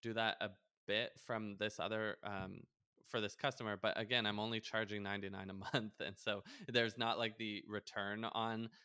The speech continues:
on all those hours invested, but it has proven to give me some better learning and understanding of, like, how people wanna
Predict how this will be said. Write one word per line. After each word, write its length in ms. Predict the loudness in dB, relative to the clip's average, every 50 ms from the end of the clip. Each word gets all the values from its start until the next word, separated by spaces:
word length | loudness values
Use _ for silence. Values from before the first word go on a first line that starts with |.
| _ 0
on 160 | 0 2 4
all 160 | 4 4 4
those 220 | 2 2 0 2 4
hours 320 | 4 4 4 2 0 -2
invested, 480 | -2 0 0 0 0 0 0 -2 -2 0 4
but 180 | 4 4 4 4
it 160 | 2 0 2
has 320 | 2 2 2 2 0 -4 -10 _ _
proven 320 | -2 -2 0 0 0 -2 -2
to 120 | -4 -6
give 200 | -2 -2 -2 -2 -2 -4
me 80 | -6
some 260 | -4 -4 -6 -6 -6 -8 _ _ _ _ _ 2
better 240 | 4 4 4 2
learning 420 | 2 2 2 2 4 4 2 2 2
and 80 | 0
understanding 600 | 0 0 0 -2 -4 -2 -2 -2 0 0 0 -2
of, 100 | -2 -4
like, 180 | -4 -6 -6 -8
how 220 | -6 -2 -2 -2
people 480 | -2 -2 -6 -4 -2 0 0 0 0 0
wanna 240 | -2 -2 -4 -4 -6